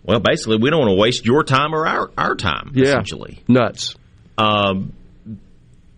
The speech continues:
Speaker 1: and then you had Twitter, which basically, uh, they would not allow you to post the story.
Speaker 2: Right.
Speaker 1: Post links to the New York
Speaker 2: Facebook
Speaker 1: Post
Speaker 2: too, I
Speaker 1: story.
Speaker 2: think.
Speaker 1: Facebook did the
Speaker 2: Yeah.
Speaker 1: same thing. They,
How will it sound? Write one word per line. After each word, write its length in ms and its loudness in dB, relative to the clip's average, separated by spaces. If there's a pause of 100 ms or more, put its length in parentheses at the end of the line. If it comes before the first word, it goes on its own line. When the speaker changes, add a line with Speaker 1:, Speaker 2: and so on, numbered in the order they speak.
(760)
Speaker 1:
and 200 4
then 180 2
you 100 2
had 220 2
Twitter, 420 0
which 280 -4
basically, 720 0 (520)
uh, 180 0
they 320 0 (880)
would 200 4
not 200 2
allow 260 -2
you 160 -4
to 80 -2
post 520 -4
the 80 -8
story. 540 -4 (260)
Speaker 2:
Right. 300 2 (880)
Speaker 1:
Post 240 0
links 380 -2
to 260 0
the 160 0
New 180 0
York 320 -4
Speaker 2:
Facebook 400 0
Speaker 1:
Post 140 -4
Speaker 2:
too, 160 4
I 40 2
Speaker 1:
story. 100 -4
Speaker 2:
think. 280 2
Speaker 1:
Facebook 480 -2
did 120 0
the 80 4
Speaker 2:
Yeah. 100 4
Speaker 1:
same 180 0
thing. 240 -2
They, 240 -2